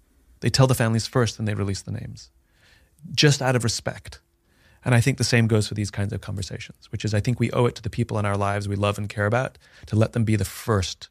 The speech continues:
to hear the thing that has to be said, rather than the second or the last. I think it's just, it's just,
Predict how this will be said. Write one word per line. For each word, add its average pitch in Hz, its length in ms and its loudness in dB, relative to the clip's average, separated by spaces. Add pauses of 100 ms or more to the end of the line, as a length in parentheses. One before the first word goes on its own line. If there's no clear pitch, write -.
to 113 80 -6
hear 104 260 0
the 87 100 -6
thing 104 380 -6 (480)
that 107 100 -2
has 98 160 4
to - 80 -12
be 104 80 0
said, 98 340 -6 (920)
rather 101 260 4
than 92 160 -2
the 90 40 -2
second 92 540 -4
or 98 140 -4
the 95 100 -2
last. - 460 -8 (760)
I 117 100 2
think 98 200 0
it's 95 100 -4
just, - 240 -6 (640)
it's - 240 -2
just, - 220 -2